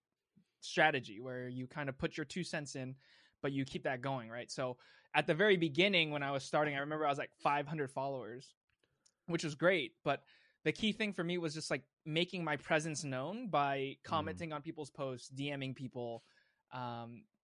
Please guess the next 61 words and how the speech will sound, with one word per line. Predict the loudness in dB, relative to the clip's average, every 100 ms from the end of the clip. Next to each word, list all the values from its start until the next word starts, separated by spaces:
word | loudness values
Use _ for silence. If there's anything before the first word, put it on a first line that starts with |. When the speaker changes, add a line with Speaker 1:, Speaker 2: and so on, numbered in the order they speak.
| _ _ -4
Speaker 1:
being | 2 4
in | 2
people's | -2 -6 -6
comment | -2 -2 0 -4
sections, | -4 -6 -8 -14 -6
things | -2 0
like | 2
that | 2
Speaker 2:
Wait, | 4
that's | 6 6
how |
you | 6
got | 4 4
me | 0
Speaker 1:
actively. |
Speaker 2:
to | 4
follow | 4 4
you. | 2 2 4 4
<laughs> | 8 8 10 10 10
Holy | 8 6 -4
crap. | -4 0 2 0 0
Speaker 1:
Oh, | 2
you | 2 2
see | 6
how | 8
that | 8 8
works? | 10 10 8 2 -6 -4
Speaker 2:
Oh. | -4 -4 -4 -6 -6 -8 -10 -8
Speaker 1:
Yeah. | 0 2 4 4 4
So, | 6 8 8
I | 8
mean, | 6 4
like, | 2 4
and | 4
I | 4
tell | 4 4
that | 4 4
to | 4
everybody | 2 2 0
who | -2
messages | -4 -4 -8 -10 -10
me | -10
is | -8
like, | -4
"Hey, | 2 4
how | 6
do | 4
Speaker 2:
Yeah. | 4
Speaker 1:
I | 0
grow | 0 2 2 0
my | -4 -6
brand | -4 -2 -2 -6
on | -8 -10
Instagram? | -12 -12 -10 -8
How | -4
do | 0
I | 2 0 -4 _ _
grow | 4 4
a | 4
following?" | -2 -4 -6 -12 _
I, | -4 -4